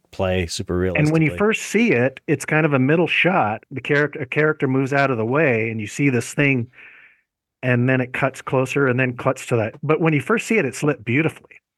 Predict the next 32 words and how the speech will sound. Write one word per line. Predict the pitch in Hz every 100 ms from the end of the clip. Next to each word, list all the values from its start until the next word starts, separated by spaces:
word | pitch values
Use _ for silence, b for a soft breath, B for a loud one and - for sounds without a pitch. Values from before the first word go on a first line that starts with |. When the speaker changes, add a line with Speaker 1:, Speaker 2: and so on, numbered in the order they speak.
| _ _
Speaker 2:
So | - 113
nice | 139 135
Speaker 1:
Yeah, | 120
Speaker 2:
shadows | 135 151 120
and | 101
Speaker 1:
yeah. |
Speaker 2:
stuff. | 92 113
And | 127 123 160
that | 262
is | 170 120
a |
really | 113 151 180 123
beautiful | - 127 127 92
sculpture. | 85 - 104 - 113
Speaker 1:
Yeah. | 117 104 87 - _ _ _ _ _ _ 98
It's | 87
Speaker 2:
Really, | 107 127 170 180 127 98
Speaker 1:
so, | 113
<laughs> |
Speaker 2:
really | 131 139
Speaker 1:
it's | 170
Speaker 2:
cool. | - 101
Speaker 1:
really | 98 123 113 98
cool, | 82 104 95
yeah. | 92 95 90 87 b b b b b -
Speaker 2:
And, | 123 120
uh, | 120 123
I, | 127 -
I, | 139 139 -
I | 147
would | 139 135
love, | 135 135 143 135 120